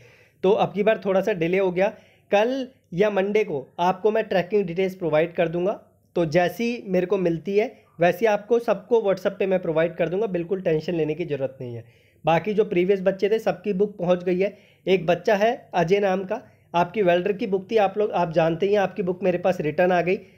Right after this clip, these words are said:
तो मैंने जो है फिर से आपको भेजने की कोशिश करी but out of stock हो गई थी।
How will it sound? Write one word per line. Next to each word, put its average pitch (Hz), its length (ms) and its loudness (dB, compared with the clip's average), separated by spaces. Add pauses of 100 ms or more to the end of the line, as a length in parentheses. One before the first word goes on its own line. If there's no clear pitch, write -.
(200)
तो 180 60 4
मैंने 214 540 2
जो 175 140 -2
है 208 120 0
फिर 196 140 0
से 190 140 0
आपको 214 640 2 (160)
भेजने 190 360 4
की 214 140 -4
कोशिश 185 340 -2
करी 214 260 0
but 196 200 0
out 175 240 2
of 190 160 -2
stock 185 320 -4
हो 165 100 2
गई 180 160 0
थी। 208 240 -8